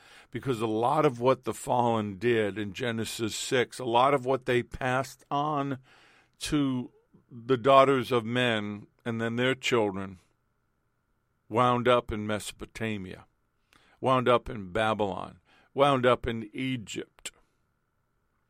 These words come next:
Oh, some people will tell you, "Oh, aliens from another planet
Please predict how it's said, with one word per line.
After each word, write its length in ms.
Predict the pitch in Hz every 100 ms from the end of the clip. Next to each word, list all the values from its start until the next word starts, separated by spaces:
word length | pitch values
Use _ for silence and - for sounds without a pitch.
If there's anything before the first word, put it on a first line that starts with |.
| _ _ _ _ _ _ _
Oh, 100 | 147
some 240 | 143 151 135
people 260 | 143 120
will 60 | 123
tell 220 | - 143
you, 120 | 135
"Oh, 240 | 131 143 135
aliens 560 | 147 156 151 139 131 127
from 200 | - 131
another 440 | 127 131 143 135 127
planet 540 | - 147 139 123 107